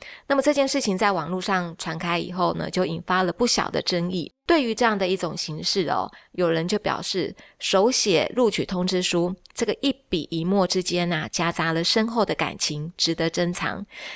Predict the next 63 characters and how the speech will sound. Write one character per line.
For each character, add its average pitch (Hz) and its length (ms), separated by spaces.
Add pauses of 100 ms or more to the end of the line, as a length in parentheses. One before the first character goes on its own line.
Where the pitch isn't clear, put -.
(120)
在 311 160
这 294 100
个 240 60
仪 214 120
式 226 180
中 208 240
呢， 185 100
有 165 220
敬 175 340
畏， - 300 (220)
有 156 200
坚 175 300
持， 147 400
有 147 240
投 156 280
入。 170 280 (340)
当 226 160
他 233 140
们 208 120
把 160 220
手 170 240
写 180 160
通 170 180
知 175 160
书 170 160
看 196 240
成 175 160
是 185 140
一 185 60
种 165 200
理 165 180
念 190 220
的 160 120
传 156 280
播 180 300 (260)
和 180 160
对 202 220
学 160 220
生 196 240
的 185 80
尊 185 200
重 190 160
的 170 80
时 160 140
候， 165 340 (240)
他 277 100
们 277 100
会 277 80
觉 202 160
得 185 320
这 202 120
是 202 140
一 180 80
件 175 220
崇 160 260
高 165 320
而 165 60
且 165 160
伟 160 220
大 156 220
的 151 100
事 - 180
情。 - 340